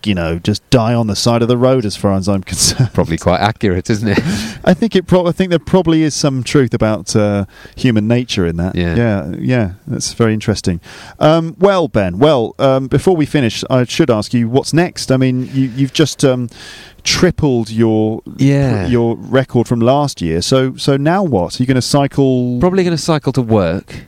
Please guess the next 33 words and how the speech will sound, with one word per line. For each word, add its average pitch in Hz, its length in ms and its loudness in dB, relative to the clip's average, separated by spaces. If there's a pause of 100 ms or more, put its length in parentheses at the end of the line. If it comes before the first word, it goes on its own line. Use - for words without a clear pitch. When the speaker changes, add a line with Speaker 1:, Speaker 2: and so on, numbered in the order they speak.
(160)
Speaker 2:
once 90 240 -2
or 82 120 0
twice. 90 340 -2
Speaker 1:
Okay. 120 480 -2 (100)
Speaker 2:
Um, 107 520 -2
but 120 400 0
Speaker 1:
It's - 100 -4
Speaker 2:
in 185 60 2
Speaker 1:
not 151 160 2
a 139 40 6
long 135 220 2
distance, 110 420 -2
though, 120 160 4
is 135 100 0
it? 120 60 -2
Speaker 2:
No, 90 280 -2 (240)
no. 87 320 0 (120)
It's - 140 -12
quite 104 220 0
easy, 87 280 -2
that. 82 220 -2 (400)
Speaker 1:
Yeah. 98 240 -4
Speaker 2:
Uh, 113 300 2 (360)
long 151 280 0
distance 123 520 -4
wise, 92 600 -2 (120)
um, 117 540 -2 (1600)
at 113 140 -4
some 143 340 -2
point 104 600 -2 (120)
in 107 160 -4
my 101 180 0
life, 92 600 -2